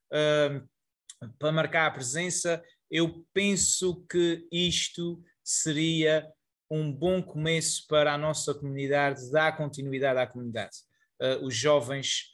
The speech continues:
ah, um, um miúdo, eu estou a imaginar um miúdo com dez anos, vai o primeiro ano, se ele que está,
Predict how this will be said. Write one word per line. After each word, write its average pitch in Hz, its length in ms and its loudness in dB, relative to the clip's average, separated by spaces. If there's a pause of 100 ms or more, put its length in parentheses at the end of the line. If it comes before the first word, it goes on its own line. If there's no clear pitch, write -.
(240)
ah, 131 640 2 (1160)
um, 160 300 -4
um 165 60 0
miúdo, 180 260 6
eu 196 60 4
estou 208 100 2
a 220 60 4
imaginar 196 300 2
um 190 40 0
miúdo 196 180 2
com 190 140 -4
dez 180 240 4
anos, 185 180 0
vai 180 220 2
o 175 60 0
primeiro 170 440 -2
ano, 180 240 0 (340)
se - 280 0
ele 208 160 8
que 202 80 -2
está, 208 600 2